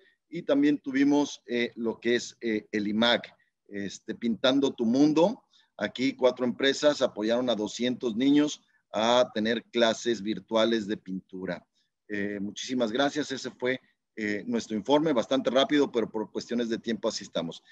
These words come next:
Siguiente, por favor. Eh, bueno, pues no me queda más que agradecer a todos ustedes. Eh,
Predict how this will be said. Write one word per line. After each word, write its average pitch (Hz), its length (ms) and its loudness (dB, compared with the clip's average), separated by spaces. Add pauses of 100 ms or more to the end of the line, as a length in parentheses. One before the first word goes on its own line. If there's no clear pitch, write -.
(120)
Siguiente, 127 420 0
por 117 140 -6
favor. 151 420 2 (2750)
Eh, 139 360 4
bueno, 175 380 8
pues 151 280 0 (180)
no 147 140 4
me 180 140 2
queda 170 380 6
más 147 360 0
que 165 140 2
agradecer 135 580 2
a 135 100 4
todos 135 260 -4
ustedes. 135 600 -2 (520)
Eh, 107 580 -2